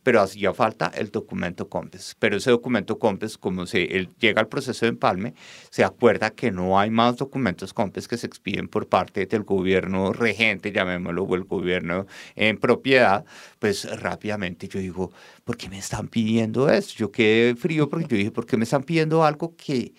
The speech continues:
se sabe que no va a poder suceder?". Y si me lo están pidiendo, entonces aquí hay una desarticulación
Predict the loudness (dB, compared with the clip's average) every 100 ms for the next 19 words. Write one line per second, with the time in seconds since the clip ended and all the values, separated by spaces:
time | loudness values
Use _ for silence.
0 | -20 -4 -2 0 2 2 2 -2 -2 0
1 | 2 4 4 2 2 2 2 -4 2 2
2 | 2 -2 -8 -12 -6 -2 0 2 2 2
3 | 0 2 6 6 4 0 -4 -4 -6 -6
4 | -8 -4 -2 2 2 2 2 -2 -4 -12
5 | -4 -2 0 2 2 2 -4